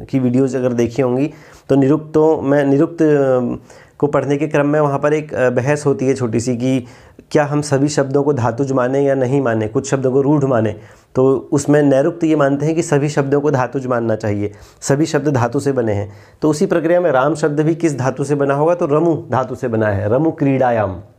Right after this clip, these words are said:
ठीक है, रमु क्रीडायाम इस धातु से बना है ये। और इसका, इसकी जो व्याख्या करते हैं राम शब्द की वो है रमन्ते योगिनः यस्मिन् स रामः, कि योगी लोग जिसमें रमते हैं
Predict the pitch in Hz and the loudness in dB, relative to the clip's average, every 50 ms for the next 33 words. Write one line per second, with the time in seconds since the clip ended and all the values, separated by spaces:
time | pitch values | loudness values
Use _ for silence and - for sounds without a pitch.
0 | _ _ _ _ _ _ _ _ - _ _ _ _ _ - _ - - - - | _ _ _ _ _ _ _ _ -20 _ _ _ _ _ -20 _ -20 -20 -20 -20
1 | - - - _ - - 123 156 156 127 120 - - - 110 113 120 135 160 165 | -20 -20 -20 _ -12 -6 -2 -2 -2 -2 -4 -6 -4 -2 0 0 2 0 0 -2
2 | 165 - 139 139 139 139 143 127 135 135 123 113 - - 135 110 110 120 120 113 | -2 -2 0 0 2 2 2 2 2 0 0 0 -2 -2 -4 -2 -2 -2 -2 -2
3 | - 117 110 127 110 104 104 104 101 101 107 120 135 170 180 - - - - - | -4 -4 -4 -4 -2 0 0 0 0 0 0 0 -2 -2 -4 -6 -12 -20 -20 -20
4 | - - - 110 113 120 123 123 113 - 123 120 120 - 139 131 127 127 120 - | -18 -6 -2 0 2 2 2 2 0 -2 -8 -10 -4 0 0 2 2 2 0 -2
5 | - 127 120 - 147 135 135 123 123 110 107 - - 139 120 131 127 123 - 139 | -6 -8 -6 -2 0 2 2 2 2 2 0 -2 -4 -2 -2 -2 -2 -2 -2 -2
6 | 135 123 120 127 127 - 131 127 123 135 123 - 143 135 139 139 143 135 120 117 | 0 0 0 -2 -2 -2 -4 -2 -4 -4 -2 0 0 0 2 2 0 2 2 2
7 | 117 127 131 135 135 147 151 151 - - - - 120 117 127 127 127 135 143 143 | 2 2 0 0 0 0 -2 -2 -2 -8 -6 -2 0 2 2 2 2 2 2 2
8 | 135 139 151 - - - - - - - 117 120 131 117 - 135 143 151 139 113 | 2 0 -2 -6 -8 -12 -20 -18 -8 -2 0 0 0 0 0 0 2 2 2 0
9 | 95 95 101 - - - 147 135 110 110 107 110 110 113 110 95 95 - - - | -2 -6 -12 -8 -4 -2 0 0 2 0 0 0 0 -2 -2 -4 -6 -10 -16 -20
10 | - - - _ _ - 160 147 127 131 143 143 143 160 185 170 160 165 156 147 | -20 -20 -20 _ _ -4 -2 0 2 2 2 2 2 2 2 2 2 2 0 0
11 | 139 143 143 156 160 156 135 139 131 135 131 - 160 156 143 127 113 90 87 - | -2 -2 0 0 0 2 2 2 2 2 0 0 2 2 2 0 -2 -4 -6 -8
12 | - | -14